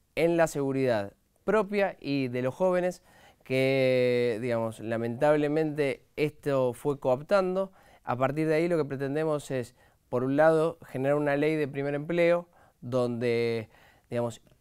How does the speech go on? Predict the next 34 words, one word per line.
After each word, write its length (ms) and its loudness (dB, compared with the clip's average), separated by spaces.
incluimos 920 0
a 240 2
aquellos 540 -2
que, 680 -2
que 120 -6
no 140 -2
tienen 220 0
trabajo 600 2
y 380 -2
que 140 -4
necesitan 720 -4
entrar 460 4
al 120 4
sistema 340 -2
laboral, 500 2
y 120 -4
por 160 0
otro 200 0
lado, 260 4
una 200 2
ley 140 4
de 100 2
seguridad 360 0
ampliada 640 2
que 140 0
pueda, 680 4
digamos, 380 -6
darle 300 0
las 160 -6
herramientas 340 -2
al 120 -2
Ejecutivo 680 -2
para 420 2
golpear 680 2